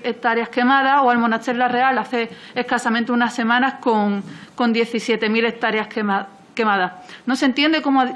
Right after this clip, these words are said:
cómo a día de hoy todavía, eh, hay tantísimas plantaciones de eucalipto en una industria, hablaba antes de la industria, en una industria como es la celulosa,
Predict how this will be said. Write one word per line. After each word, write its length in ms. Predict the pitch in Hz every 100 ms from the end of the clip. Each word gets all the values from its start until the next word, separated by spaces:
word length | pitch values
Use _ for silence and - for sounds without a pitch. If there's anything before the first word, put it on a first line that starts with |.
| -
cómo 200 | 247 262
a 40 |
día 160 | 262 254
de 100 | 247
hoy 200 | 269 285
todavía, 580 | 262 254 254 277 269 285 - - -
eh, 180 | 202 202
hay 160 | 247 269
tantísimas 760 | 254 233 311 311 233 220 208
plantaciones 560 | 208 240 233 247 254 247
de 60 |
eucalipto 520 | 240 240 302 320 302 320
en 120 | 247
una 240 | 285 269
industria, 640 | 240 240 359 - 254 285 311
hablaba 360 | 220 233 247
antes 200 | 247 247
de 80 | 233
la 80 | 220
industria, 400 | 226 302 - 247
en 60 |
una 120 | 220 247
industria 380 | 240 196 277
como 180 | 214 208
es 80 | 220
la 80 | 247
celulosa, 640 | 262 240 226 285 - 269